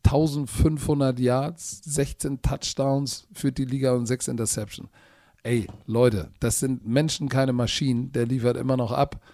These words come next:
Aber, äh, ich bin auch gespannt auf diese Defensive Line vom Washington Football Team, wann die endlich zündet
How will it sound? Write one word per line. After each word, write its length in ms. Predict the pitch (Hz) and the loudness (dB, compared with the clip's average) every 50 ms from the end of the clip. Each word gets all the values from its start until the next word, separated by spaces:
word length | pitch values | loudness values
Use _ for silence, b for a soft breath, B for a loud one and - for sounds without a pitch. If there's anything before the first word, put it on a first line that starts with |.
| b b b b b b b _ | b b b b b b b _
Aber, 560 | - 127 139 147 160 170 185 202 110 220 - - - | 2 6 8 8 8 8 6 6 4 0 -4 -4 -4
äh, 480 | - 156 156 156 156 156 156 151 151 139 | -2 -2 0 0 -2 -2 -2 -2 -4 -4
ich 40 | - | -2
bin 100 | - 160 | 0 0
auch 140 | 151 147 147 | 2 0 2
gespannt 340 | - 160 139 - 147 147 147 | 2 0 0 2 0 0 0
auf 100 | 139 - | 0 0
diese 280 | - 165 143 131 139 123 | 0 0 0 0 -2 2
Defensive 580 | 107 156 160 147 - 165 147 139 139 127 127 | 4 4 4 4 4 0 0 2 0 2 2
Line 200 | 147 151 156 156 | 2 2 2 2
vom 220 | 139 - 139 131 131 | 2 0 0 2 4
Washington 380 | 135 135 127 - 139 123 120 | 4 4 4 2 -2 -4 -4
Football 380 | - - 151 147 - 143 135 120 | -2 -2 -2 0 0 0 0 0
Team, 280 | - 131 127 127 131 b b b b b b b b | 0 0 0 0 0 b b b b b b b b
wann 220 | - 135 135 139 135 | 0 2 2 4 4
die 160 | 143 170 160 | 4 4 4
endlich 400 | 139 135 135 127 131 117 - - | 4 4 2 0 0 -2 -2 -2
zündet 640 | - - 165 151 143 135 131 147 - - - - | 2 4 6 6 8 8 8 6 6 4 -2 -14